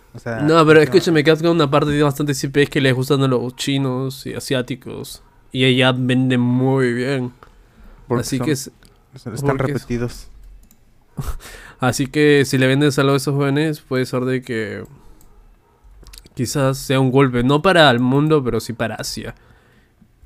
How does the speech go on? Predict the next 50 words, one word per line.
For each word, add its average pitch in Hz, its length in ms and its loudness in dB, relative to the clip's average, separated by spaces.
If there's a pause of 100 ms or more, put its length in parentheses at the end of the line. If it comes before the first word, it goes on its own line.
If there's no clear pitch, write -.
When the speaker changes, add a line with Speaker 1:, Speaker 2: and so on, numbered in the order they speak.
(1080)
Speaker 2:
Así - 240 -10
que, 123 180 -14 (320)
no 180 120 2
sé, 143 420 2
estoy 170 260 -2
muy 160 140 -4
agüitado. 123 440 -6
¿Qué 202 80 -4
más, 202 300 -4
qué - 100 -8
más 220 120 -6
empresas 127 360 -8
podrían 120 680 -8 (1200)
comprarlas? 110 540 -10
Speaker 1:
Pues - 120 -10
a 147 40 -12
menos 196 260 -10
que 135 80 -20
compren 156 420 -12
Rockstar, 135 440 -10
pero 127 140 -10
yo 143 100 -8
creo 185 140 -10
que - 100 -14
Rockstar 160 460 -8
Speaker 2:
No, 180 280 -2
Speaker 1:
ya 180 60 -8
está - 100 -14
como 123 180 -12
Speaker 2:
es 214 140 2
que 233 120 10
Rockstar 262 280 6
Speaker 1:
al 233 60 6
nivel 240 100 4
Speaker 2:
ahorita 233 240 8
Speaker 1:
de, - 120 -4
Speaker 2:
yo 170 100 -2
Speaker 1:
de 196 220 -4
Speaker 2:
no - 120 -10
Speaker 1:
Microsoft 123 500 -10
y 104 60 -18
PlayStation. 127 540 -10
Speaker 2:
Ah. - 160 -18
Speaker 1:
O - 20 -20
sea, 220 120 -16
como 117 200 -14
que 123 120 -14
no 135 120 -8
los 147 160 -4
necesitas, 107 640 -16